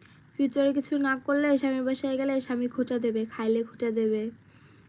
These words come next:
কিছু কিনলে খোঁটা দেবে। বুঝেন না? আগে টাকা ইনকাম করতে হবে, তারপরে স্বামীর কাছে যেতে হবে, মানে স্বামী খোঁটা দেবে। খাইলে কবে রাক্ষস,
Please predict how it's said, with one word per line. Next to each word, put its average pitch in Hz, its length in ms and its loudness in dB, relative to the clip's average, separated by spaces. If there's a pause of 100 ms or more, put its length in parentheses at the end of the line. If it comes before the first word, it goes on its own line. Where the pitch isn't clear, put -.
(140)
কিছু 277 260 -2
কিনলে 277 420 4
খোঁটা 262 300 0
দেবে। 233 340 2 (2250)
বুঝেন 247 300 -6
না? 285 140 0
আগে 269 140 -4
টাকা 247 260 -8
ইনকাম 254 280 -8
করতে 254 200 -4
হবে, 262 120 -2
তারপরে 247 340 -4
স্বামীর 214 320 -6
কাছে 220 200 -6
যেতে 220 140 -8
হবে, 214 100 -6
মানে 220 100 -4
স্বামী 226 300 -6
খোঁটা 220 320 -8
দেবে। 214 220 -10 (1500)
খাইলে 254 280 -2
কবে 262 280 -4
রাক্ষস, 285 640 2